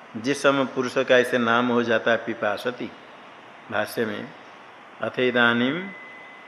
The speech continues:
अपशुंगद्वारेण सतो मूलस्य अनुगमः कार्येत्याह,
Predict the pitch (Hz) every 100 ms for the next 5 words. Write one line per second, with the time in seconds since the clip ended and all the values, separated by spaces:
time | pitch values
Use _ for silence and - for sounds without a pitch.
0 | - - 123 139 - - 131 131 131 127
1 | 135 135 135 160 156 123 120 139 135 131
2 | 131 127 123 127 127 127 123 123 113 -
3 | 110 113 117 110 107 101 135 -